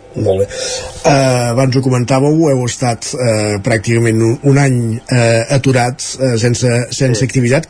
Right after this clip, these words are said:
Speaker 1: Com, com ha estat el, el fet de, d'anar a parar, eh, als estudis de Malla, diguéssim, i d'o-, obrir aquesta nova proposta?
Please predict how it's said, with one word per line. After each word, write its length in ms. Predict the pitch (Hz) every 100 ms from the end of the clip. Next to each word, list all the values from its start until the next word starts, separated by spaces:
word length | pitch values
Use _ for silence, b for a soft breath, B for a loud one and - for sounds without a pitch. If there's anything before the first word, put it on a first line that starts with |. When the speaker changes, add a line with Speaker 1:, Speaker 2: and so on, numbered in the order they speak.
| -
Speaker 1:
Com, 540 | 190 185 160 151 139 123
com 160 | 160
ha 80 | 147
estat 380 | - 143 110 113
el, 140 | 107 110
el 80 | 113
fet 160 | 135 117
de, 140 | 120 110 107
d'anar 240 | 113 123
a 60 | 110
parar, 220 | 123 113 107
eh, 840 | - - - - 139 123 113 110 104
als 140 | 127 123
estudis 320 | - 127 101 104
de 60 | 98
Malla, 220 | 90 90
diguéssim, 300 | 95 98 110
i 40 | 101
d'o-, 240 | 104 101 113 127 139
obrir 220 | 120 113
aquesta 240 | 107 117
nova 100 | 107 101
proposta? 420 | 95 - - 85